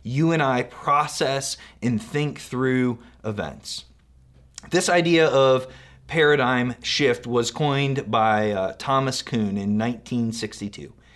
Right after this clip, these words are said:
He was the one who defined and authorized and fathered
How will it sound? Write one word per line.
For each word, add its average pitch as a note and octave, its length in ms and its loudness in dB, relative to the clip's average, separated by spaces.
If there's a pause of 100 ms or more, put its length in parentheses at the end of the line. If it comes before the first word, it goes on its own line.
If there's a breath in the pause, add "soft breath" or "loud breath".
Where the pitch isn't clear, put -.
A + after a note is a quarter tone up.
(120)
He C3+ 160 -2
was B2+ 520 2
the A2+ 140 -2
one B2+ 240 0
who A2+ 260 -2 (200 loud breath)
defined C#3 840 0
and G#2 240 -2 (580 loud breath)
authorized B2 880 2
and A2 220 -2
fathered A2 800 2